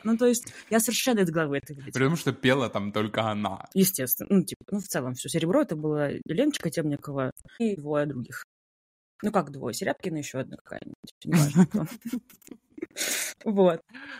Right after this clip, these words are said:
Speaker 2: Наш подкаст отменят из-за этого.
Speaker 1: <laughs> Не, ну что, неправда, что ли? Ну, типа, Лена всегда
Speaker 2: Н-, ну
Speaker 1: пела.
Speaker 2: да.
Speaker 1: Может быть, Оля
Speaker 2: Н-,
Speaker 1: писала,
Speaker 2: да,
Speaker 1: ну,
Speaker 2: да.
Speaker 1: ну, типа, пела
Speaker 2: Да,
Speaker 1: всегда
Speaker 2: да,
Speaker 1: Лена.
Speaker 2: да, да, да.
Speaker 1: Она
Speaker 2: Потом
Speaker 1: была
Speaker 2: уже стала, э, Оля,
Speaker 1: Да.
Speaker 2: потом уже стала
Speaker 1: Да,
Speaker 2: Оля.
Speaker 1: потом
Speaker 2: Ну
Speaker 1: уже.
Speaker 2: да.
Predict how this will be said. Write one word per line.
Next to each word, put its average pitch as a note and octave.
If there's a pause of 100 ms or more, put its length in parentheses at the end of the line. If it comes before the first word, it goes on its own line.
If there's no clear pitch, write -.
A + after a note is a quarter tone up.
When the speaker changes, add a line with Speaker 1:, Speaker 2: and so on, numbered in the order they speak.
(140)
Speaker 2:
Наш C#3+
подкаст D3
отменят D#3
из-за D#3
этого. - (300)
Speaker 1:
<laughs> - (1200)
Не, B3
ну C4+
что, D4
неправда, A3
что E3+
ли? D3+
Ну, F#3
типа, F#3
Лена A3+
всегда D#3+
Speaker 2:
Н-, -
ну C#3+
Speaker 1:
пела. B2+
Speaker 2:
да. G#2+ (140)
Speaker 1:
Может A#3
быть, B3+
Оля C4
Speaker 2:
Н-, -
Speaker 1:
писала, A#3
Speaker 2:
да, -
Speaker 1:
ну, G3
Speaker 2:
да. -
Speaker 1:
ну, A3
типа, F#3+
пела B3+
Speaker 2:
Да, -
Speaker 1:
всегда F#3+
Speaker 2:
да, F#3+
Speaker 1:
Лена. F#2+
Speaker 2:
да, -
да, F#2 (100)
да. F#2+
Speaker 1:
Она G3
Speaker 2:
Потом G3+
Speaker 1:
была G#3
Speaker 2:
уже G#3
стала, G#2 (180)
э, - (160)
Оля, F#2
Speaker 1:
Да. -
Speaker 2:
потом G#2
уже F#2
стала -
Speaker 1:
Да, -
Speaker 2:
Оля. A3
Speaker 1:
потом F3+
Speaker 2:
Ну B2
Speaker 1:
уже. B2
Speaker 2:
да. G#2+